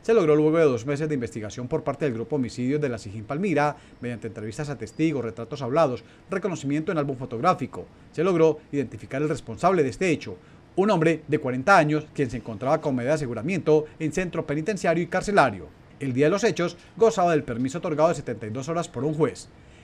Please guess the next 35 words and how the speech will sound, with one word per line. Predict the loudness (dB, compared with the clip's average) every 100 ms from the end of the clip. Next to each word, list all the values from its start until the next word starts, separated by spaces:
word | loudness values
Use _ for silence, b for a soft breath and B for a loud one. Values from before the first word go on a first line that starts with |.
| -10
Esta | 0 0
persona | 2 0 0 0 B -8
se | -4
encontraba | -2 0 0 0
comiendo | -2 -2 0 0
y |
observa | 0 -2 -4 -4
que | -4
el | -8
soldado | -4 -4 -2
confunde | -6 -6 -4
a | -4
su | -6
compañera | -10 -8 -8
sentimental | -10 -8 -8 -2 0 0
con | -2
amiga | -4 -4 0 0 0
y | 2
la | 4
abraza. | 4 2 0 -14 B B B
En | -4
ira | 2 4
de | 2
este | 0 0
hecho, | 2 2 0 B B
esta | -2 0 -2
persona | -4 -2 -2
deja | -2
a | -6
su |
compañera | -10 -8 -6 -4
sentimental | -6 -6 -6 0 0 2
en |
determinado | -4 -6 -8 -6 -6
sitio | -6 -2 -4